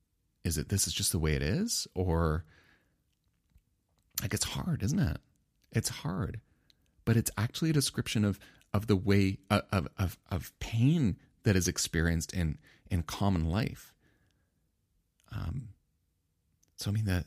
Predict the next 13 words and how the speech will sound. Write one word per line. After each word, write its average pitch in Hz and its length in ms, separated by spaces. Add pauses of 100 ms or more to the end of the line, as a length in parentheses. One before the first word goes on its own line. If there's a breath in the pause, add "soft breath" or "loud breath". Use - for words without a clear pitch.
the - 220
original 107 300
writers 82 340
of - 100
this, - 180
it's, - 160
it's - 180
actually - 260
quite - 220
brilliant 110 520
to - 80
think - 280
about - 360